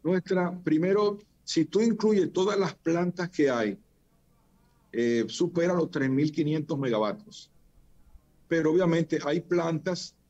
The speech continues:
cuyo grado de obsolescencia las hace muy costosas,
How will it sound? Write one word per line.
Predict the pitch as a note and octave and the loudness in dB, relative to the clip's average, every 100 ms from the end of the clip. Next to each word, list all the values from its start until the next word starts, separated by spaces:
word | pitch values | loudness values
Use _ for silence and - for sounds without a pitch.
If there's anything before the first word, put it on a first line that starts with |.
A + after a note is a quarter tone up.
| _ _ _ - | _ _ _ -4
cuyo | C3 C3 B2+ | 2 2 2
grado | E3+ F#3 D#3+ | 2 2 2
de | C3 | 0
obsolescencia | B2+ - D#3+ F#3 - E3+ D3 - D4+ - - _ _ _ _ _ G#2+ | 0 -2 0 0 0 0 -2 0 -2 -4 -12 _ _ _ _ _ -6
las | B2 B2 D#3 | -4 -4 -4
hace | E3 E3 | -4 -2
muy | D3+ E3+ E3+ | 0 0 0
costosas, | F3+ D#3 - D#3+ D#3 E3 F3 - | -2 -4 -2 -2 -2 -4 -8 -10